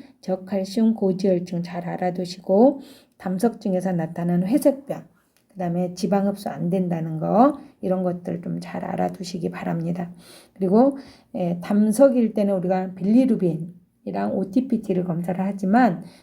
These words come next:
췌장염일 경우는 아밀라제, 리파제를 검사한다는 거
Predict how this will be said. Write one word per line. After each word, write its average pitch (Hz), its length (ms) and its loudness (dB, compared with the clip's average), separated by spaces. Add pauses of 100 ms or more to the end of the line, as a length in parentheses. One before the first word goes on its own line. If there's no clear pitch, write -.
(100)
췌장염일 208 800 0
경우는 196 600 2 (320)
아밀라제, 190 580 2
리파제를 180 800 -2
검사한다는 175 800 -2
거 208 380 4